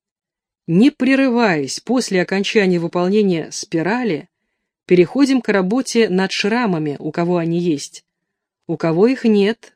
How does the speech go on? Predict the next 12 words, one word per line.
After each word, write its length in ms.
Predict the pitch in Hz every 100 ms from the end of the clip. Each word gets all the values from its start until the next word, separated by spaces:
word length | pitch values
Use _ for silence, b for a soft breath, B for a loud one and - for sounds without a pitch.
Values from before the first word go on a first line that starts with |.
| _
могут 380 | 170 180 196 226
ещё 300 | 226 - 214
немного 440 | 196 190 196 196 202
поработать 760 | 196 196 190 202 214 - - _ _ _ _ -
на 140 | 180
нездоровом 640 | 196 190 185 185 180 220 220
органе, 640 | 185 160 151 156 147 156 _ _ _ _ -
этом 360 | 165 185 208
же 220 | 196 247
или 300 | 254 170 165
другом. 580 | 180 214 220 175 147 151 _ _ _ _ _ _ _ _ _ _ _ _ _ _
То 220 | 226 311